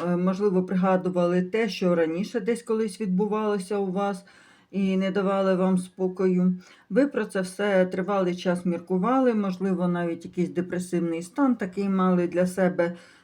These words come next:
Не хотілося нічого робити і не хотілося більше нічого з'ясовувати. Але вам варто знати, що ви зможете цю ситуацію відрегулювати.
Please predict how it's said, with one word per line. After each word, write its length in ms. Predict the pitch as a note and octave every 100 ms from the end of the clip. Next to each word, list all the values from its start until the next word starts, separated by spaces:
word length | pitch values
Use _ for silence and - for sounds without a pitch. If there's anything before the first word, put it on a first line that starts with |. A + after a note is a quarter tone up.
| -
Не 140 | F#3+
хотілося 560 | G#3+ G#3 G#3 F#3+ F#3 F#3
нічого 360 | F3+ F#3+ F#3+
робити 420 | G#3 A3+ D#4 -
і 80 | G#3
не 220 | G3 G3
хотілося 580 | F3+ G#3+ C#4+ C4+ A3 -
більше 320 | F3+ G3 F#3
нічого 480 | G3 G3 F#3 B3+ A3
з'ясовувати. 960 | F#3 F3 F#3+ - D#3+ D#3+ D3 D#3 - D3+ - _ - _ - - _ _
Але 640 | G3 G3+ B3+ D4 C4 A#3 F3+
вам 300 | F#3+ A3+ G#3
варто 380 | G3+ F#3 - F3
знати, 500 | E3+ D#3+ E3 D4+ D#4
що 440 | - - A3+ A3
ви 140 | G#3+
зможете 560 | D4 B3 A3+ G3+ F#3 F#3
цю 180 | F3+ F#3
ситуацію 840 | F3+ F3 E3+ E3 E3 D#3+ - E3
відрегулювати. 1040 | E3 G#3 F#3+ F3 D#3+ D3 D3+ D3+ - G#3